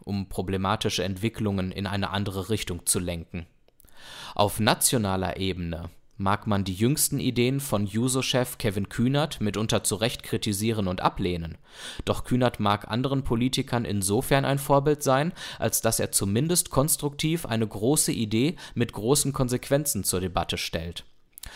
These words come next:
Auch auf europäischer Ebene brauchen wir große Ideen. Frankreichs Präsident Macron machte in den vergangenen Monaten mehrere größere Reformvorschläge, von denen die meisten am Widerstand Deutschlands scheiterten.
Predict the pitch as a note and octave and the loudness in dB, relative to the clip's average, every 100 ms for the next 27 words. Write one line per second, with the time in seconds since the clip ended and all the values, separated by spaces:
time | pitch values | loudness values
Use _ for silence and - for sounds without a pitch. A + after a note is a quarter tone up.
0 | - - - C3+ E3 - C#3 C3 A#2+ A#2 | -16 -14 4 6 6 6 4 2 0 4
1 | D#3 C3 - G2 - G2 G2+ F#2+ F2 E2+ | 6 6 4 0 -2 -2 0 0 -2 -2
2 | F2+ F#2 G2+ F#2 F2+ G2 F#2+ - E2 F#2 | 0 0 0 -2 -4 -4 0 0 0 -2
3 | F#2+ E2+ F2 E2+ - - - - G#2 B2 | -2 -2 -6 -12 -20 -20 -12 0 2 4
4 | A#2+ A#2+ - - G2+ G#2 A2 F#2+ G2 - | 2 2 0 0 0 2 0 0 -2 0
5 | G#2+ C#3 F3 A2 G#2+ - G#2 G#2+ G2+ G#2 | 0 2 0 0 0 0 0 0 0 0
6 | F#2+ G#2+ A#2 G2+ G2 A#2+ C3+ C#3 C#3+ C#3+ | 2 0 2 0 2 2 0 0 -6 -6
7 | - - A2 D3 C3 G2+ G2 F2 G2+ G2 | -12 -2 2 2 2 0 -2 -2 0 0
8 | G#2 F2+ F2+ G2 - F#2 F#2 - F#2 - | 0 -2 -2 -4 -2 -2 -2 -2 -4 -2
9 | F#2+ G2 A2+ C#3 - - - G#2+ G#2+ G#2 | -2 0 0 -2 -6 -10 -2 0 2 0
10 | G2 F2+ F#2+ C3+ - D3+ - A2+ B2 B2 | -2 0 2 2 0 -2 -2 -2 2 2
11 | - C3+ B2 - G#2+ G#2+ - A2 G#2+ - | 2 0 0 0 0 0 0 -2 0 0
12 | - G#2+ F#2+ E2 D2+ D#2+ | 2 2 2 -2 -6 -10